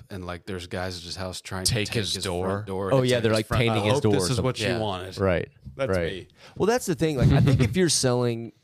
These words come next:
Speaker 3: stuff, if you're, you're, you're not looking for high s-, like, high ticket price items, then you're kinda just like, "Oh, I'm
Speaker 1: Yeah.
Speaker 3: selling a table," or, "I'm selling,"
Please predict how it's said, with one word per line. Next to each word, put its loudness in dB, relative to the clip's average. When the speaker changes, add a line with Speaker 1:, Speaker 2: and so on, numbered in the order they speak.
Speaker 3:
stuff, -2
if -4
you're, 0
you're, -4
you're -4
not -2
looking -2
for -4
high -2
s-, -10
like, -10
high -8
ticket -12
price -6
items, -6
then -8
you're -8
kinda -4
just -6
like, -8
"Oh, 0
I'm 0
Speaker 1:
Yeah. -6
Speaker 3:
selling -2
a -6
table," -6
or, -6
"I'm -8
selling," -10